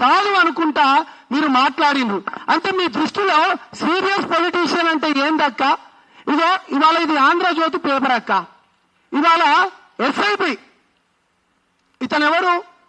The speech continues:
మీకు తెలిసే ఉంటది. ఇతను ప్రభాకర్ రావు గారు. ప్రభాకర్ రావు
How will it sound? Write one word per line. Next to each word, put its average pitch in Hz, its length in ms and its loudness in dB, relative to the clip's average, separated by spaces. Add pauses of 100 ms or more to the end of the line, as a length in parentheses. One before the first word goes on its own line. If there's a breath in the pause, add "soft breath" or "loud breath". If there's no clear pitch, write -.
(280)
మీకు 311 240 0
తెలిసే 320 320 0 (300)
ఉంటది. 320 300 -2
ఇతను 254 220 -2 (4000)
ప్రభాకర్ 359 500 2
రావు 320 200 4
గారు. 220 180 0 (880)
ప్రభాకర్ 370 500 0
రావు 320 160 4